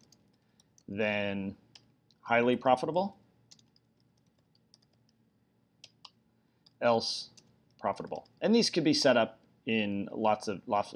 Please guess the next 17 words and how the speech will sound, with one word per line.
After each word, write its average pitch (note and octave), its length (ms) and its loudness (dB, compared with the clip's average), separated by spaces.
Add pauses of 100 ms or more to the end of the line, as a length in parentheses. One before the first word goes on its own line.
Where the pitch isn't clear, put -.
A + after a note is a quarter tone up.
(140)
lots G#2+ 260 -2
of F2 80 -12
different G2 300 -10
ways. F2+ 380 -10 (680)
Else G#2 440 -2 (220)
profitable. - 500 -8 (140)
I'm A#2 140 -2
just G#2+ 240 -6
kind G#2 160 -4
of F#2+ 60 -10
picking G2 280 -10
these F#2 220 -8
at D2 100 -8
random F2+ 300 -8
here. D2+ 180 -18 (1300)
Hit D3 160 4
OK. E3 400 2